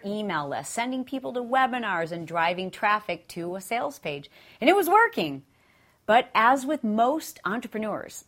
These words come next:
who aren't, you know, tech isn't our first, our first talent. And things started to break down. She needed to have her website redesigned, and things just stopped working, links and connections, and she didn't have the team in place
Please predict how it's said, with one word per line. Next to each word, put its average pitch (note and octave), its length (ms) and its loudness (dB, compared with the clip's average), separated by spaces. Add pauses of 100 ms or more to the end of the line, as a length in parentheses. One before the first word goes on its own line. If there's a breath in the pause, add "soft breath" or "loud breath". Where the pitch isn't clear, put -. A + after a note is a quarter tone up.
who G#3 320 -6
aren't, A3 360 -4 (320)
you G3 120 -2
know, F3 100 0
tech D4+ 320 -4
isn't B3+ 220 0
our G#3+ 120 2
first, - 600 -4 (520 loud breath)
our F#3 140 4
first G#3+ 400 0
talent. F3+ 580 -4 (560 loud breath)
And G#3+ 360 -2
things B3+ 360 0
started A#3+ 280 0
to B3 60 -6
break A3+ 280 -4
down. A#3 240 -2
She - 140 -10
needed A3 160 -6
to A3 80 -4
have G#3+ 80 -6
her G#3 120 -2
website F3+ 560 -2
redesigned, D3 640 -8 (140)
and F3 300 -8
things G#3+ 400 -8 (100)
just G3 480 -6
stopped - 500 -8
working, D#3 600 -8
links G3+ 480 -8
and F#3 200 -6
connections, F#3+ 640 -8
and G3 100 -10
she A3 120 -12
didn't C#4+ 240 -10
have B3 180 -8
the A#3+ 80 -12
team C#4+ 380 -6
in A#3+ 120 -4
place C#3+ 460 -8